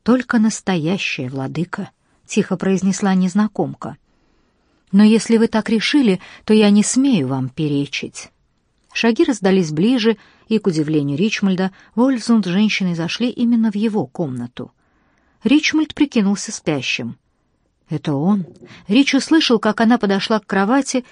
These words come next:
и воздух всколыхнулся от ее быстрых движений. «Совсем мальчик».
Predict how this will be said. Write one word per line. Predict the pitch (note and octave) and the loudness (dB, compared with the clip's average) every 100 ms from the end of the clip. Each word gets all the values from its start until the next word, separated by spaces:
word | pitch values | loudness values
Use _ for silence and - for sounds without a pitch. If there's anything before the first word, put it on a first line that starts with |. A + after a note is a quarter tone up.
| _ | _
и | B3+ | 0
воздух | B3+ C4 E3 D#3+ | 4 2 2 -2
всколыхнулся | - - F#3+ F#3 G#3 A#3+ A#3 - D#3 | -4 -4 -2 0 2 2 2 -2 -4
от | F3 | -2
ее | E3+ E3 | -2 -2
быстрых | C#3+ E3+ - D3+ | -2 -6 -6 -6
движений. | D#3 E3 D3+ C3+ C3 C3 _ _ _ _ _ _ _ | -4 -2 -2 -4 -6 -12 _ _ _ _ _ _ _
«Совсем | - C#3+ - - A#3 | -8 -8 -6 -2 0
мальчик». | G#3 F#3+ A3 F3 - - - - | 2 0 -2 -4 -10 -12 -12 -20